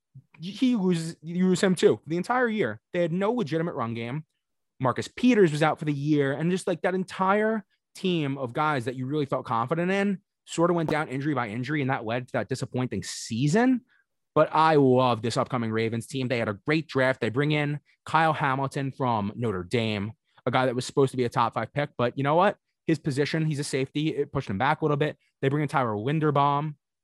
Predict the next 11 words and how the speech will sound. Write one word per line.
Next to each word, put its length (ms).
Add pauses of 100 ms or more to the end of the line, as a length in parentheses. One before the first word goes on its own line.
(120)
Keep 200
helping 260
that 140
O-line. 640 (380)
I 60
mean, 100
I 160
think 180
this 140
Ravens 420
team 380